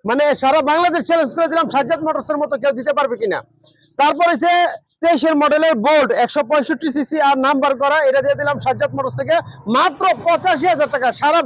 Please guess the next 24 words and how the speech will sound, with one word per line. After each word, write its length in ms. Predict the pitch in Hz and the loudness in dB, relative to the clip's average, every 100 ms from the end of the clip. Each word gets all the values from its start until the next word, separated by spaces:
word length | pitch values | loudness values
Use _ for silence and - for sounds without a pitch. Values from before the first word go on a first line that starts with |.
| 240 | 0
বাংলাদেশ 340 | 330 370 339 - | 0 0 -2 -2
চ্যালেঞ্জ 260 | 294 294 - | -2 -2 -2
করে 120 | 269 233 | -2 0
দিলাম, 160 | 202 143 _ _ - | -4 -6 _ _ -10
সাজ্জাদ 340 | - 262 349 311 | -2 0 0 0
মোটরসের 280 | 320 277 311 | -2 -2 -2
মতো 140 | 302 294 233 | -2 -2 0
কে 100 | 285 202 269 | 0 2 0
এই 80 | 311 | 0
কন্ডিশনের 380 | 320 269 277 262 | -2 -2 -2 0
গাড়ি 120 | 262 262 | 2 2
এই 80 | 277 285 | 0 0
প্রাইসে 240 | 269 240 220 | -2 -2 -4
দিতে 140 | 285 262 | -2 -2
পারবে 160 | 220 202 | -2 -4
কিনা। 140 | 156 - - _ - | -4 -8 -20 _ -2
তারপরে 300 | 285 302 349 339 | 0 2 2 2
আরেকটা 240 | 339 339 247 | 2 -2 0
চ্যালেঞ্জ 240 | 330 302 - | 0 0 0
করে 120 | 294 247 | 0 2
দিলাম 140 | 262 185 | -2 0
সাজ্জাদ 240 | 254 311 254 | -2 -2 -2
মোটরস 200 | 302 262 | -2 -2
থেকে 160 | 277 | -2